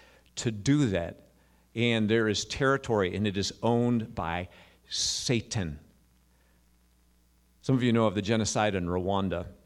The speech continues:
Um, there's this crescent of evil in these countries down in, in Africa. In the genocide in Rwanda, there was a general from, for the U N who was from Belgium. Did not believe in God until he got down there. And do you know why he believes in God?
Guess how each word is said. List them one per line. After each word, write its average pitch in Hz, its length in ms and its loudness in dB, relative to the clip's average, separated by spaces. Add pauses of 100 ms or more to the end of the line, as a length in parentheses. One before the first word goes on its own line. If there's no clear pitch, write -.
(1040)
Um, 90 340 -2
there's 104 220 2
this 95 120 -2
crescent 147 400 0
of 92 100 -2
evil 90 260 -2
in 82 80 -2
these 82 120 -4
countries 95 460 -4
down 87 220 -4
in, 78 240 -8
in 82 340 -8
Africa. 90 540 -6 (380)
In 110 100 0
the 110 40 2
genocide 135 460 2
in 117 60 0
Rwanda, 104 500 2
there 95 100 0
was 92 120 -4
a 98 60 0
general 101 500 0
from, 95 240 -6
for 113 160 -4
the 95 80 -2
U 101 220 0
N 90 180 -2
who 92 140 -6
was 82 100 -6
from 82 180 -6
Belgium. 85 380 -2 (1200)
Did 127 140 0
not 131 240 4
believe 135 180 2
in 123 120 2
God 107 260 2
until 107 260 -2
he 104 140 -2
got 98 240 0
down 95 240 -2
there. 76 200 -8 (380)
And 123 100 0
do 120 80 0
you 143 60 2
know 151 120 6
why 123 280 4
he 151 140 0
believes 139 280 0
in 139 120 0
God? 127 240 -2